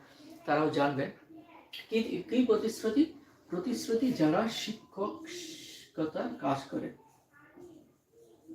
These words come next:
শিক্ষকতার কাজ করেন কোথায়? সরকারি স্কুলে। সরকারি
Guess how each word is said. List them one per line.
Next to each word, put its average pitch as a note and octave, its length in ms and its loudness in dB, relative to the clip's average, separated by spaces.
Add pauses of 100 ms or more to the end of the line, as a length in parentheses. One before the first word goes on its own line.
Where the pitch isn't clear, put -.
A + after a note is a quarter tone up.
(240)
শিক্ষকতার G#3 1040 -2 (540)
কাজ - 220 4 (100)
করেন A#3+ 540 -2
কোথায়? C4+ 420 0
সরকারি F#3 640 2
স্কুলে। - 360 -6 (2250)
সরকারি A3 760 2